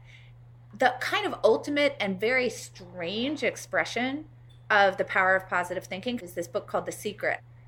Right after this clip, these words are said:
So this was an Oprah Winfrey's book club selection, which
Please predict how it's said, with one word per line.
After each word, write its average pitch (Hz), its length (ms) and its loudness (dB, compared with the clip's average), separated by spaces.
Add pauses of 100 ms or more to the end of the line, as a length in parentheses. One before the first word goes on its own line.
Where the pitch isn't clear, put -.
So - 140 6
this 311 180 8
was 277 160 4
an 233 160 4
Oprah 196 680 8 (140)
Winfrey's 196 500 0
book 180 280 4
club 160 340 2 (240)
selection, 170 760 2
which 165 240 -2